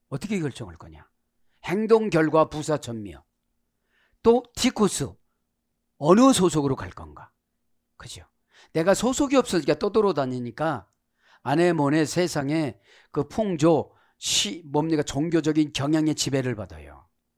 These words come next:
저 사람이 하면 나도 해야 되고, 에? 저 사람이 하면 괜찮은 거로 여기고 그런 거예요. 신앙은 절대자와 나와의 관계입니다. 그죠?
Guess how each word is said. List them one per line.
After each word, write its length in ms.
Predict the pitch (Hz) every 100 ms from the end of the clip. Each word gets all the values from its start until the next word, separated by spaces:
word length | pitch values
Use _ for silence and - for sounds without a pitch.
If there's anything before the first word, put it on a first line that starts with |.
| _ _ _ _ -
저 120 | 143
사람이 300 | 143 165 156
하면 180 | 143 151
나도 240 | 131 135
해야 120 | 156
되고, 460 | 131 135 151 143 - _ _ _ _ _ -
에? 160 | 147 214 _ _ _ _ _ _
저 140 | - 139
사람이 320 | 151 156 156
하면 320 | 143 160 156 - -
괜찮은 480 | 151 147 160 147
거로 180 | 139 139
여기고 380 | 139 123 120 143
그런 280 | - 113 98
거예요. 460 | 78 71 65 - _ _ _
신앙은 720 | - 175 156 139 160 170 131 _ _
절대자와 840 | - 147 156 - 180 160 143 143
나와의 460 | 139 120 123 123 131
관계입니다. 1080 | - 110 110 107 101 90 76 76 65 - _ _ _ _ _ _ _
그죠? 380 | - 123 98